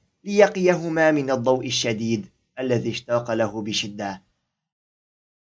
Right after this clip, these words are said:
توقف أمام باب ضخم كتب عليه: "سجن المحكمة".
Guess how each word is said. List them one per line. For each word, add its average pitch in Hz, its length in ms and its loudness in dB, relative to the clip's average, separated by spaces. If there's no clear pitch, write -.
توقف 156 460 2
أمام 120 460 2
باب 127 260 4
ضخم 131 600 -2
كتب 143 280 0
عليه: 120 580 2
"سجن 139 420 0
المحكمة". 117 680 -2